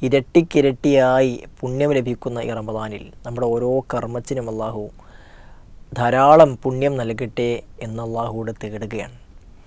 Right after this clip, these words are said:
സഹോദരന്മാരെ, സഹോദരിമാരെ, പരിശുദ്ധമായ റമദാൻ മാസം വിശുദ്ധ ഖുർആനിൻ്റെ മാസമാണ്. വിശുദ്ധ ഖുർആൻ എന്ന് പറഞ്ഞാൽ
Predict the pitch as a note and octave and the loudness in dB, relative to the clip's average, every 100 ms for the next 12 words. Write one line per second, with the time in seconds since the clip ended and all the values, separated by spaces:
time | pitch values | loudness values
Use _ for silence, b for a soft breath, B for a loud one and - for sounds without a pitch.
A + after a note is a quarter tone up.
0 | b b b b E3+ D#3+ E3+ D3 C#3 C3 | b b b b 2 6 6 4 4 2
1 | B2 A#2+ A#2 A2 G2+ G#2 - A#2 C#3+ C3+ | 0 -2 -4 -6 -8 -10 -8 -4 -2 2
2 | C#3+ C3+ C3 A#2 A2 A#2 A#2 G#2 G2+ - | 2 2 0 -2 -4 -6 -6 -10 -12 -14
3 | F#2+ - - - b b b b b b | -14 -18 -20 -20 b b b b b b
4 | - - D#3+ E3 C#3 C3+ C#3 C3+ C3 A#2 | -2 2 4 2 0 -2 -2 -2 -2 -2
5 | G#2 G2+ G#2+ G2 A2+ - - - - C3+ | -4 -10 -12 -12 -16 -20 -20 -8 -4 -2
6 | C#3+ C3 A#2 B2+ B2 A#2 A#2 A2 G2+ G#2+ | -2 -4 -6 -4 -6 -6 -8 -8 -10 -10
7 | B2 | -10